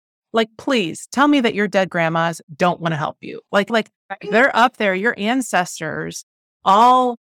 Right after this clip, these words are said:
Speaker 1: a lot of times probably sacrificed a whole lot so that you could be in a position that you're in to do things that maybe they didn't get to experience in their physical manifestation that time. So I feel like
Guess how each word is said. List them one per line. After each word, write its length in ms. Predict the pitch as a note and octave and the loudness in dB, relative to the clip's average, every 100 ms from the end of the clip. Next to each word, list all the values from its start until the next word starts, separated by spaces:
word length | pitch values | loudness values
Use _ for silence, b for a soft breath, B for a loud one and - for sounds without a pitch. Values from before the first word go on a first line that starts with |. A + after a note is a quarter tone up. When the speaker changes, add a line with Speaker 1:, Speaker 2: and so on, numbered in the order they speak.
| - | -4
Speaker 1:
a 60 | G#3 | -2
lot 320 | G#3 A#3+ A3 | 2 2 0
of 60 | |
times 260 | - G#3+ F#3+ | -2 -4 -2
probably 380 | A#3 C#4 C4+ G#3+ | 0 0 0 -6
sacrificed 760 | - B3 - B3+ A3+ G3+ - | 0 -2 -2 -6 -2 -2 -4
a 40 | F#3 | -14
whole 420 | - B3 C4 A3+ | -6 -4 -4 -2
lot 520 | A3+ B3+ F3 C3 - | 2 4 2 0 -8
so 140 | - F#3 | -12 -10
that 140 | F#3 | -6
you 160 | G#3+ A3 | -6 -6
could 180 | A#3 | -6
be 120 | G#3+ G#3+ | -4 -2
in 100 | F#3+ | -2
a 60 | |
position 500 | - E3 G3 - F#3+ | -6 -8 -8 -6 -4
that 160 | E3+ - | -4 -4
you're 240 | F#3+ G3+ | -4 -4
in 460 | F3+ F#3 D3+ D3+ D#3 _ _ _ _ - | -4 -6 -6 -10 -14 _ _ _ _ -6
to 100 | G#3+ | -4
do 240 | A#3 B3 | -2 -4
things 320 | - C4 C4+ | -2 -2 0
that 180 | B3+ A3+ | 0 0
maybe 280 | A#3 A#3 A#3+ | -2 -2 -2
they 200 | G3+ A3 | -2 -2
didn't 260 | B3+ A3 | -4 -6
get 180 | G#3 G3 | -6 -6
to 120 | - | -8
experience 720 | - - - A#3 C#4 A#3 G3 F#3+ | -12 -16 -8 -4 -2 -2 -4 -6
in 120 | F3+ | -4
their 180 | G3+ B3+ | -2 -2
physical 400 | G3+ F3 - D#3+ | -6 -8 -10 -8
manifestation 800 | D#3 D3+ D3+ - - C#3 D3+ | -6 -6 -10 -10 -14 -12 -12
that 140 | C3 - | -12 -12
time. 280 | - C3+ - | -12 -12 -10
So 120 | - | -6
I 80 | G3 | -6
feel 460 | - - A3 C4+ C#4 | -8 -8 -2 -2 0
like 320 | G#3 F#3 | 0 -2